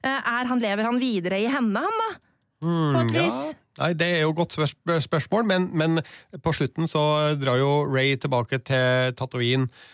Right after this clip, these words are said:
Speaker 2: eh, til hjemstedet som, eh, ikke har brent ned likevel. <laughs>
Speaker 1: Det er
Speaker 2: De har,
Speaker 1: stein.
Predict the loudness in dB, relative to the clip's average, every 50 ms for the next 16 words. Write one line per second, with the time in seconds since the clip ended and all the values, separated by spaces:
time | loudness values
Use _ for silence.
0 | -20 _ _ _ _ _ _ _ _ -2 0 2 2 0 -2 -4 -10 -18 _ -2
1 | 0 2 4 4 4 4 2 0 0 0 0 0 2 2 0 0 0 0 0 2
2 | 2 2 2 2 2 2 2 0 0 -2 -2 -6 -8 -8 -10 -6 -4 -2 0 0
3 | -2 -2 -2 -2 0 0 0 0 0 0 -2 -2 -2 -2 -4 -6 -4 -4 -2 -2
4 | -2 0 -2 -2 -2 -2 -2 -2 -2 -4 -6 -10 -14 -8 -4 0 2 2 2 2
5 | 0 -2 -2 -2 -2 0 0 0 0 -2